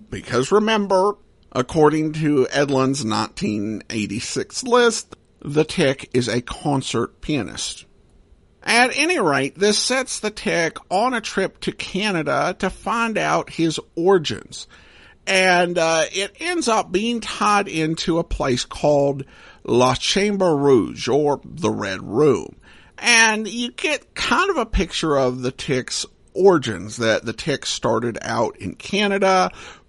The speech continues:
first fought evil in Canada, played, uh, hockey in Canada for his school team,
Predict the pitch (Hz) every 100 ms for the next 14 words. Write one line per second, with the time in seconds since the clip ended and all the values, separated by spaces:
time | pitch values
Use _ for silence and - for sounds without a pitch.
0 | _ _ _ _ - 156 156 - - 127
1 | 113 107 - 196 214 190 202 - 165 175
2 | 160 - 160 160 160 156 151 151 - -
3 | - - 147 135 120 117 101 87 - 50
4 | 62 87 - - 143 185 - 208 202 202
5 | 190 180 - 170 185 180 175 175 175 -
6 | 240 165 160 143 131 - - 117 110 -
7 | - 175 180 202